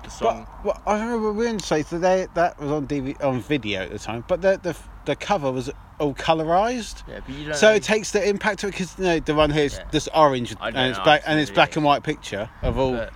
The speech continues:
Speaker 2: sick boy.
Speaker 1: you don't know if it's the song or if it's just a quote. Do you, do you know what I mean? Like,
Speaker 2: Mm.
Speaker 1: something,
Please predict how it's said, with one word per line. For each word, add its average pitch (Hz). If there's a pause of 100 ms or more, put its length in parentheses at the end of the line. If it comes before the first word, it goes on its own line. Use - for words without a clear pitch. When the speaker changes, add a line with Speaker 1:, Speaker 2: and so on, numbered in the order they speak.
Speaker 2:
sick -
boy. 95 (380)
Speaker 1:
you 117
don't 127
know 123 (120)
if 127
it's - (120)
the 120
song 120
or 104
if 110
it's -
just 113 (800)
a - (120)
quote. - (220)
Do 123
you, 120
do 107
you -
know 135
what 123
I 120
mean? 131
Like, 107
Speaker 2:
Mm. -
Speaker 1:
something, 120